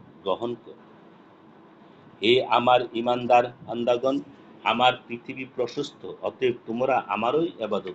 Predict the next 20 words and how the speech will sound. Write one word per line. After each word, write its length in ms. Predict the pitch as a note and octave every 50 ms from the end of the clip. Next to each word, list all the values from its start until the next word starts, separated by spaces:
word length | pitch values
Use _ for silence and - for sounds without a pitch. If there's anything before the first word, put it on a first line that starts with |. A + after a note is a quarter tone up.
| - - -
করো। 220 | F#2+ G2 A#2 A#2+ - - - - - - - - - - - - - - - - - - - - - - - - - - - -
জীবন 360 | - B2 B2 B2 C3+ C3+ C3 C3
মাত্র 420 | B2+ C3 C3+ C3+ - - C#3 C3
মৃত্যুর 400 | B2+ C3+ C3 - - - C#3 B2+
স্বাদ 240 | - - C3+ C3+ C3 - -
গ্রহণ 260 | - B2+ B2+ C#3 C3+ B2+ -
করবে, 300 | - C3+ C3 - C3+ C3 - -
অতঃপর 520 | A#2 A#2 - - - C3 B2 B2 B2+ B2 - -
তোমরা 280 | - B2 B2 B2+ B2 B2+
আমারই 480 | A#2+ - A2 A2+ A#2+ B2+ C3+ C#3 C#3 C#3
কাছে 320 | - C3 B2 A#2+ - B2+
প্রত্যাবর্তিত 800 | - - A2+ G#2+ - - A2+ A#2+ C3 D#3+ D#3+ D#3 - F2 - -
হবে। 360 | D#2+ D#2 D#2 D#2 - - - - - - - - - - - - - - - - - - - - - - - - - -
যারা 200 | - G#2+ A2+ A2+
বিশ্বাস 440 | G#2+ - A#2+ A#2+ - - - C#3+ C#3+
স্থাপন 420 | - - - C#3 C3 - D3 D3 C#3+
করে 300 | - D3 D3 C#3+ C#3+ C#3
ও 140 | - B2 B2
সৎকর্ম 640 | A#2+ - - C#3 C3+ - - - B2+ A#2+ A2+ G#2+ G#2
করে, 280 | G2+ - A2 G#2 F2+